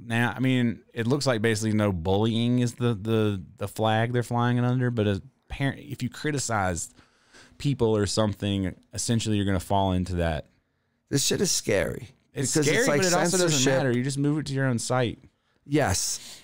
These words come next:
Speaker 2: that is the
Speaker 1: People
Speaker 2: truth.
Speaker 1: are scared 'cause they're worried. They, they believe the bullshit.
Speaker 2: But the problem is, like, when Twitter and that shit censors shit. Or
Speaker 1: Twitter censoring porn starting January first, twenty twenty.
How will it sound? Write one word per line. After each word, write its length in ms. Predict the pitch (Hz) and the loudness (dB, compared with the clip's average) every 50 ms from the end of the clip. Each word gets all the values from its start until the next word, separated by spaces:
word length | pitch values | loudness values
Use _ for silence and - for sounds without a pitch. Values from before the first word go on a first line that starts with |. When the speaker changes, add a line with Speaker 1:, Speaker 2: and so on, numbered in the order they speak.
| - _ | -20 _
Speaker 2:
that 200 | - 127 127 127 | 0 0 2 4
is 200 | 127 127 120 110 | 2 2 2 0
the 80 | 107 107 | 0 0
Speaker 1:
People 180 | 165 180 - | 0 2 2
Speaker 2:
truth. 100 | - 170 | 2 2
Speaker 1:
are 20 | 147 | 2
scared 340 | - - 156 156 160 156 143 | 0 0 0 2 2 2 2
'cause 120 | 143 123 | 0 0
they're 240 | 120 131 123 123 117 | 2 2 2 2 4
worried. 400 | 113 117 127 131 127 123 101 76 90 | 2 2 2 2 2 0 -2 -4 -4
They, 120 | 117 110 | -4 -4
they 140 | 101 - 110 110 | -4 -2 -4 -2
believe 440 | 95 104 95 104 120 123 120 107 | -2 -2 0 2 2 2 2 2
the 80 | 101 95 | 0 -2
bullshit. 520 | 82 101 104 107 101 - - 73 58 - - - - | 0 0 0 0 -2 -4 -4 -6 -6 -8 -12 -16 -4
Speaker 2:
But 140 | _ 151 139 | _ -2 0
the 100 | - 139 | 0 0
problem 480 | 135 - 156 156 151 143 143 143 131 131 | 0 2 2 2 2 2 2 2 4 4
is, 220 | 131 123 113 92 | 2 2 2 2
like, 240 | 113 101 98 - - | 0 0 0 0 -2
when 160 | 98 95 87 | -4 -4 -2
Twitter 400 | - - 110 104 107 107 101 95 | -2 0 2 2 4 4 2 2
and 140 | 92 87 82 | 2 0 0
that 160 | 82 78 76 | -2 -2 -2
shit 220 | - - 92 82 - | -2 -2 -2 -2 -2
censors 460 | - - 87 85 90 - - 80 80 | -2 -2 -2 -2 -2 -4 -4 -4 -2
shit. 300 | - - - 87 82 - | -2 0 0 0 0 0
Or 60 | - - | 0 0
Speaker 1:
Twitter 260 | 92 120 123 135 135 | 2 2 4 2 0
censoring 500 | 127 - 131 123 120 - 123 117 110 101 | 2 2 0 0 0 0 0 0 0 -2
porn 280 | - 110 117 120 113 107 | -2 -2 -2 0 -2 -2
starting 320 | - - 104 104 101 95 92 | 0 0 0 0 0 0 -2
January 400 | 98 95 98 101 101 101 98 92 | -2 -2 0 0 0 0 -2 -2
first, 340 | - - 101 98 92 - | -2 -2 -2 -2 -2 -4
twenty 220 | - - 98 98 92 | -4 -2 -2 -2 -2
twenty. 380 | 92 98 98 95 92 90 90 | -2 -2 -2 -2 -2 -4 -4